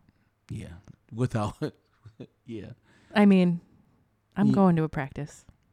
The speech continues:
Speaker 1: You should.
Speaker 2: I know. I need to. I've just been so
Speaker 1: Yeah, you should. Like
Speaker 2: so busy. And
Speaker 1: Yeah.
Speaker 2: I, I, and you know me, especially this year.
Speaker 1: Yeah.
Speaker 2: I, I am careful about that.
Speaker 1: Yeah, a
Speaker 2: I'm
Speaker 1: couple
Speaker 2: not
Speaker 1: of par-
Speaker 2: hanging around the gym, like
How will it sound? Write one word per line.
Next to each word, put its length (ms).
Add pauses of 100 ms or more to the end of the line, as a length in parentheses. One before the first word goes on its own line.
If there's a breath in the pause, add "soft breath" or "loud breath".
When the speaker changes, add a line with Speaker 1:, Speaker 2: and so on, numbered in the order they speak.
(280)
Speaker 1:
You 140
should. 340 (100)
Speaker 2:
I 140
know. 180
I 100
need 220
to. 180
I've 160
just 220
been 140
so 320 (600 soft breath)
Speaker 1:
Yeah, 160
you 160
should. 360
Like 160
Speaker 2:
so 160
busy. 400
And 100
Speaker 1:
Yeah. 80
Speaker 2:
I, 220
I, 140 (220)
and 160
you 140
know 220
me, 100
especially 500
this 220
year. 320 (240)
Speaker 1:
Yeah. 300
Speaker 2:
I, 340 (140)
I 280 (640)
am 200
careful 340
about 220
that. 180 (140)
Speaker 1:
Yeah, 80
a 20
Speaker 2:
I'm 40
Speaker 1:
couple 160
Speaker 2:
not 140
Speaker 1:
of 60
par- 80
Speaker 2:
hanging 160
around 260
the 60
gym, 240
like 300